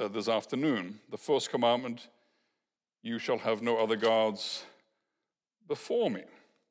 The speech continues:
God first and only God. "I owe allegiance to no other." When I was a slave to sin, there were a million idols that were demanding my allegiance and sucking the lifeblood out of me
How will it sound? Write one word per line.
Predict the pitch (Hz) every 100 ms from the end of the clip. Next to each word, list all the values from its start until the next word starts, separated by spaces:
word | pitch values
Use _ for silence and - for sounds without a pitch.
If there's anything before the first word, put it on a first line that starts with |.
| _ _ _ _ _ - _ _ _ _ _ _ _ _ _
God | - 123 139
first | - - - - - - - _ _ _ _ _ _ _ _ _ _ -
and | 120 104
only | 123 110 113
God. | 117 160 - - - - _ -
"I | 120 123
owe | 131 127 120
allegiance | 117 131 127 135 -
to | -
no | 139 131 170
other." | 202 - - _ _ _ _ _
When | 127 131
I | 135
was | 135 139
a | 147
slave | - - 156 147
to | -
sin, | 143 - - 156 175 196
there | 160
were | 147 147
a |
million | 147 151 160 170 170
idols | 170 151 170 202 147 127 131
that | 135
were | 131
demanding | 123 135 131 139 160 156 156
my | 147 147
allegiance | 156 135 208 208 120 131 -
and | 127 117
sucking | - - 208 190 196 180
the | 175
lifeblood | 170 175 247 - - 156
out | 135 120
of | 113 104
me | 92